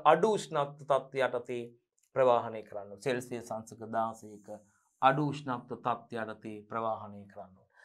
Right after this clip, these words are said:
අන්න අපි කියපු කතා ටික තියෙනවා පුතේ මේගොල්ලොන්ගේ පරිවෘත්තීය ක්‍රියා,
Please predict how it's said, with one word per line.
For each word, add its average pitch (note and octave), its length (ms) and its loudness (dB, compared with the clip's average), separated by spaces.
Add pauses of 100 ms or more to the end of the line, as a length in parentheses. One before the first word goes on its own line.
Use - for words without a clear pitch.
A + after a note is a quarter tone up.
(220)
අන්න E3+ 300 10
අපි D#3 280 10
කියපු D3+ 360 -2
කතා C3+ 360 8
ටික B2+ 240 -2
තියෙනවා A#2 440 -4
පුතේ G#2+ 420 -12 (140)
මේගොල්ලොන්ගේ A2+ 1160 -4 (3750)
පරිවෘත්තීය A#2 1300 -2
ක්‍රියා, G#2 600 -10